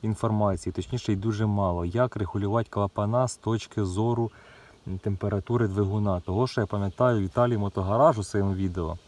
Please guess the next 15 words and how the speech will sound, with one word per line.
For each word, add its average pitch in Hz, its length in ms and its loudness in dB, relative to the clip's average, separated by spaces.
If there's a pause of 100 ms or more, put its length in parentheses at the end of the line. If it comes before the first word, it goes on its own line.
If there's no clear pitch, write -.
(200)
він 120 300 2
сказав: 92 420 2 (420)
«На 104 160 4
холодний 127 460 4
не 113 120 4
регулюйте, 120 480 4
сильно 113 300 0
помилитесь, 127 720 2 (360)
а, 104 260 8 (560)
е, - 260 -10
на 104 220 4
гарячий 131 720 4 (160)
також 110 380 4
не 110 120 4
треба». 90 420 0